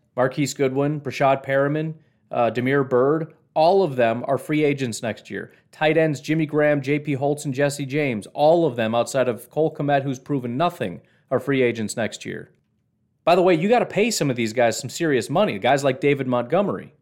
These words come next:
He's proving to be one of the better players on this offense, one of the things that makes it go, right?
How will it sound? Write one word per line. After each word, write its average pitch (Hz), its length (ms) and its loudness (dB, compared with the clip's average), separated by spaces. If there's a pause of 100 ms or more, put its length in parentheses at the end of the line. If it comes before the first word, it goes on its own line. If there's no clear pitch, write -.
(280)
He's 202 220 0
proving 196 440 4
to 147 100 -2
be 143 160 4
one 143 220 2
of 139 40 0
the 131 80 0
better 143 220 2
players 143 480 2
on 135 400 -2
this 123 180 -2
offense, 139 480 0
one 147 120 2
of 147 60 -2
the 139 80 -2
things 156 220 -2
that 131 140 2
makes 147 260 0
it 117 140 -2
go, 175 280 4
right? 147 300 2